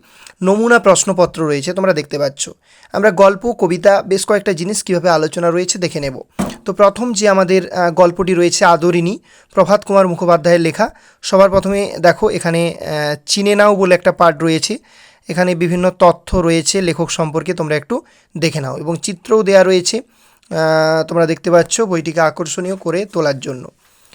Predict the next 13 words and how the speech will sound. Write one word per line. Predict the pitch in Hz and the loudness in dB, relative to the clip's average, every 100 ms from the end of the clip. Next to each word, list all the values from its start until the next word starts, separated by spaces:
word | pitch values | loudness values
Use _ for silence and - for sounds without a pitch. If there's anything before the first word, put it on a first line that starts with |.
| _ | _
এই | 180 | -2
পাশে | 175 170 - | 2 2 2
দেখো, | 151 143 208 - _ _ _ _ _ _ _ _ _ _ - - - | -2 -2 -8 -10 _ _ _ _ _ _ _ _ _ _ -14 -14 -8
এই | 170 | -2
পাশে | 180 165 180 180 - _ _ - | 0 0 -2 -6 -12 _ _ -4
তোমার | 180 180 | 0 0
উৎস | 208 196 - | -2 -6 -2
রয়েছে, | 208 185 175 - 190 208 _ _ _ - | 2 4 2 0 -4 -6 _ _ _ 0
তারপর | 180 | 2
হচ্ছে | 190 202 | 2 -2
চরিত্র | 190 202 202 196 - 214 | -4 0 0 0 0 2
লিপি | 180 190 214 | 2 0 0
রয়েছে, | 185 170 147 196 | 2 2 2 -4